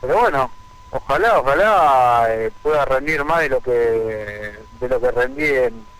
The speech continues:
en Belgrano cuando estuve y que la, y que la gente le, le guste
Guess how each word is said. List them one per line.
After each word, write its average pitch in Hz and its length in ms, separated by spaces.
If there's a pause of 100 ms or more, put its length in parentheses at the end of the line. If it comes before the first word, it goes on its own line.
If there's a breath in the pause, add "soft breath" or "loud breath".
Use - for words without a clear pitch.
(400 loud breath)
en 123 180
Belgrano 135 380
cuando 127 240
estuve 226 480
y 123 40
que 123 160
la, 104 840 (360)
y 131 100
que 127 120
la 131 140
gente 156 260
le, 113 500 (840)
le 135 100
guste 120 920